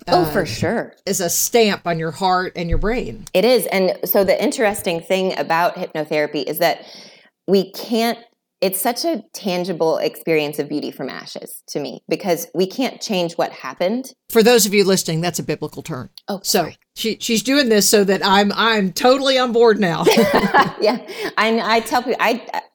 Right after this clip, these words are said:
Speaker 1: the meditation led to deep spiritual deconstruction. And so I tell people often
Speaker 2: Wow.
Speaker 1: that it got down to, it was just me and Jesus in my living room, and everything else was like,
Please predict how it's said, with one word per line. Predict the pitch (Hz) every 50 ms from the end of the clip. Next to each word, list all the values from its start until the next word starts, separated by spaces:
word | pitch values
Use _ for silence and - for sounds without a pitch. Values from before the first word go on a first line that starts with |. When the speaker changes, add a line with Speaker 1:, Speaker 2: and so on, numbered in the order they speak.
| - -
Speaker 1:
the | 185 208 196
meditation | 202 226 254 294 220 - 233 196 - 214 175
led | 165 160 160
to | - 165
deep | 147 139 165 170 165 - - -
spiritual | - - 170 156 151 - 156
deconstruction. | 160 160 135 - 139 127 - - 143 - - - 180 180 160
And | 156 156 -
so | 180 165 143 - - - - - - -
I | 165 165
tell | 165 - 160
people | 156 - 160 - 160
often | 147 - 170 156 165 170 156
Speaker 2:
Wow. | 151
Speaker 1:
that | 151 -
it | -
got | 165 147 -
down | - 160 143 143 147 151
to, | - - 156 151 147
it | 147 - - - - - -
was | 160 160
just | 175 165 165 -
me | 175 180 180 180
and | 170 165
Jesus | 160 160 151 147 - 135 135 -
in | 151 143
my | 139 131
living | 123 - 127 123 117 117
room, | 117 107 98 87
and | 127 135 -
everything | - 160 151 180 185 180 190 165 151
else | 139 131 139 - - -
was | 151 139 127 -
like, | - 139 127 127 -